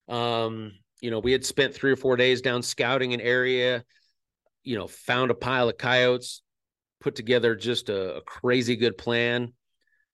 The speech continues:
Um, and for the most part, we executed. The, the crazy part about that day is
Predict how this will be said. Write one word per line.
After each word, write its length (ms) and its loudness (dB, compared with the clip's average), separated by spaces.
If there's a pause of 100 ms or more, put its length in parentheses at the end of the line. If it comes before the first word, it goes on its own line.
(240)
Um, 680 -4 (480)
and 140 -2
for 100 2
the 80 2
most 280 2
part, 180 2
we 140 0
executed. 500 -2
The, 200 -8
the 100 -2
crazy 360 0
part 240 0
about 280 -2
that 240 -4
day 240 2
is 400 -6